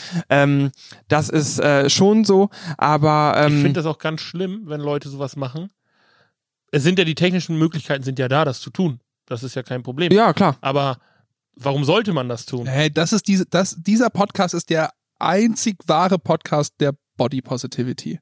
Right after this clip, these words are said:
Speaker 2: <laughs>
Speaker 3: Ja, das ist
Speaker 2: Wir,
Speaker 3: der
Speaker 2: uns bleibt auch
Speaker 3: einzig
Speaker 2: nichts anderes
Speaker 3: wahre.
Speaker 2: übrig.
Speaker 3: Nee, uns bleibt nämlich auch nichts anderes übrig.
Speaker 2: <laughs>
Speaker 1: Ähm, ja, wo war ich denn jetzt? Äh,
Speaker 3: Ich weiß
Speaker 1: ja, auf
Speaker 3: nicht,
Speaker 1: je-
Speaker 3: wir bringen immer alle raus.
Speaker 2: Retuschieren.
Speaker 1: <laughs> Ja, retuschieren. Also auf jeden Fall, ähm, ich retuschiere halt schon, äh,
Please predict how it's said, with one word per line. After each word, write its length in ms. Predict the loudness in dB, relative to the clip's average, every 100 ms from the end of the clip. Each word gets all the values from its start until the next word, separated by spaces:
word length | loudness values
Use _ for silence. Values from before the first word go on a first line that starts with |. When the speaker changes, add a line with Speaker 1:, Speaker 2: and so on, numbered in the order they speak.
| _
Speaker 2:
<laughs> 340 | -10 -10 -6 -4
Speaker 3:
Ja, 260 | 0 2 2
das 220 | 2 0
ist 160 | 2
Speaker 2:
Wir, 60 | 2
Speaker 3:
der 40 |
Speaker 2:
uns 120 | 2 2
bleibt 180 | 2 2
auch 40 |
Speaker 3:
einzig 20 |
Speaker 2:
nichts 140 | 2 2
anderes 260 | 2 2
Speaker 3:
wahre. 100 | 0 -2
Speaker 2:
übrig. 240 | -2 -2
Speaker 3:
Nee, 100 | 0
uns 200 | 0 0
bleibt 260 | 0 0 2
nämlich 240 | 0 2
auch 120 | 0
nichts 160 | 0 0
anderes 360 | 0 0 -2
übrig. 380 | -4 -10 -10 -6 -6
Speaker 2:
<laughs> 60 | -4 -4 -6 -10 -18 -20 -18 -16 -16 -12 -8 -2
Speaker 1:
Ähm, 560 | 2 4 4 2 2 -2 -8 -8
ja, 120 | -4
wo 100 | -2
war 140 | -2 -2
ich 60 | -2
denn 80 |
jetzt? 300 | -4 -4 -8 -6
Äh, 180 | -2 2
Speaker 3:
Ich 20 |
weiß 40 | 2
Speaker 1:
ja, 60 | 2
auf 60 |
Speaker 3:
nicht, 80 | 2
Speaker 1:
je- 80 | -2
Speaker 3:
wir 80 | -2
bringen 180 | -2
immer 220 | -2 -2 -2
alle 140 | -2
raus. 200 | 0 0 0
Speaker 2:
Retuschieren. 500 | 0 -2 -4 -4 -4
Speaker 1:
<laughs> 120 | -2
Ja, 120 | 0 0
retuschieren. 440 | 0 -2 0 0
Also 200 | 0 2
auf 100 | 0
jeden 200 | 0 0
Fall, 240 | 0 0 2
ähm, 180 | 0 0
ich 160 | -4
retuschiere 360 | -4 -4 -2 0
halt 140 | 0
schon, 420 | 0 2 2 0
äh, 120 | -2